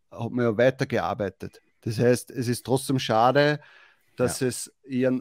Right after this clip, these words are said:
Speaker 1: vielleicht nach unten gegangen ist. Und selbst wenn es gleich geblieben ist, ist es irgendwie traurig, weil ich in dieser Zeit trotzdem weiter hochgeladen habe und neue Sachen etabliert habe.
Speaker 2: Das stimmt.
Speaker 1: Äh, hätt-,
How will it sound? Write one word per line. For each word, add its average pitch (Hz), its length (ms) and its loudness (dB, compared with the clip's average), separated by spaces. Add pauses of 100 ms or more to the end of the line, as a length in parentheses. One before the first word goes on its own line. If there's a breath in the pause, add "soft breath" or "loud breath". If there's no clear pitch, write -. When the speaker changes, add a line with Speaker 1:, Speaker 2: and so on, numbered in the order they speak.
Speaker 1:
vielleicht 127 420 -2
nach 120 140 -6 (260)
unten 147 380 -2
gegangen 139 400 2
ist. 147 180 0
Und 127 140 -4
selbst 143 360 2
wenn 139 120 2
es 135 120 -6
gleich 131 280 2
geblieben 127 380 -2
ist, 120 180 -2
ist 127 260 -10
es 107 140 -6
irgendwie 123 420 -4
traurig, 113 500 0
weil 117 160 2
ich 120 120 -4
in 123 160 0
dieser 123 260 -4
Zeit 117 260 0 (120)
trotzdem 120 400 -6
weiter 104 320 -4
hochgeladen 107 560 -2
habe 110 160 -4 (340 soft breath)
und 104 140 -4
neue 113 240 4
Sachen 123 360 -2
etabliert 110 480 -4
habe. 123 200 -2 (1700)
Speaker 2:
Das 101 140 -10
stimmt. 107 280 -2
Speaker 1:
Äh, - 20 -2
hätt-, - 220 -6